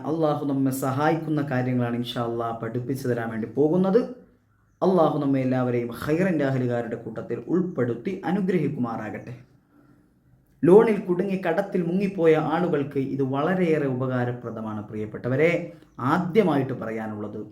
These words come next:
പരിശുദ്ധമാക്കപ്പെട്ട നമസ്കാരം വളരെ കൃത്യമായിട്ട് നിർവഹിക്കുന്ന ആളായിരിക്കണം.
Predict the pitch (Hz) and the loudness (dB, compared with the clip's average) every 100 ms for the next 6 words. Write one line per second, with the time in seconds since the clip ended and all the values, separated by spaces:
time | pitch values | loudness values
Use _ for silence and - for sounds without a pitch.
0 | - _ - 175 180 165 151 139 135 123 | -18 _ -2 0 0 2 2 0 -4 -8
1 | 120 120 120 139 - - 135 120 110 - | -6 -4 -2 -2 -2 -2 0 0 -6 -12
2 | - 135 185 220 190 151 160 139 127 123 | -8 0 2 2 0 -4 -2 0 0 -2
3 | 120 120 123 120 123 117 107 104 92 87 | -4 -4 -4 -6 -8 -10 -8 -8 -10 -12
4 | 82 - | -16 -16